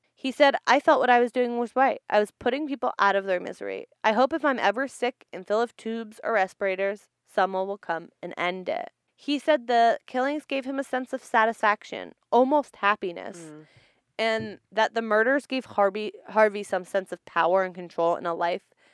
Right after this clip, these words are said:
Speaker 1: that he had much difficulty navigating. In court,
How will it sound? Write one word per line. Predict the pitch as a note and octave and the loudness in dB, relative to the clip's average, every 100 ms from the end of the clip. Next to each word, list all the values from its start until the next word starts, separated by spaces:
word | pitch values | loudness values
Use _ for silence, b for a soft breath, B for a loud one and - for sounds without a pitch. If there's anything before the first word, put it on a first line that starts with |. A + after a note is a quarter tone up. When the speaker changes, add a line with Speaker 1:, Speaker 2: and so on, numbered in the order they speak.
| b b | b b
Speaker 1:
that | G3+ | -4
he | G3 | 0
had | G3+ F#3+ | 0 0
much | F#3 F#3 - - | -2 -4 -6 -12
difficulty | F3 - - D3+ - E3 | -10 -10 -10 -12 -14 -14
navigating. | F#2+ - F3 - F#2 G1+ - _ _ - | -12 -12 -12 -14 -14 -16 -20 _ _ -6
In | B3+ | -6
court, | - - C#4 G#4 | -2 2 2 2